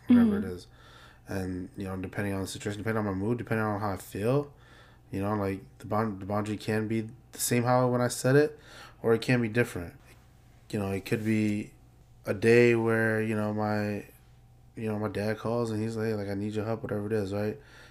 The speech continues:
Speaker 1: And even if I know, like, "Okay, I know you bullshit, there's gonna be some dumb s-, some dumb, simple stuff that I'm gonna come over and do." But it's like, "You know what, today, I, you know, I have, I have time.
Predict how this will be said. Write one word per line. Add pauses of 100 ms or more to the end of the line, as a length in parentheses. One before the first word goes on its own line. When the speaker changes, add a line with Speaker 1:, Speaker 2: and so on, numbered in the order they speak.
(180)
Speaker 1:
And
even
if
I
know,
like,
"Okay,
I
know
you
bullshit,
there's
gonna
be
some
dumb
s-, (520)
some
dumb,
simple
stuff
that
I'm
gonna
come
over
and
do." (460)
But
it's
like,
"You
know
what,
today,
I, (120)
you
know,
I
have, (140)
I
have
time.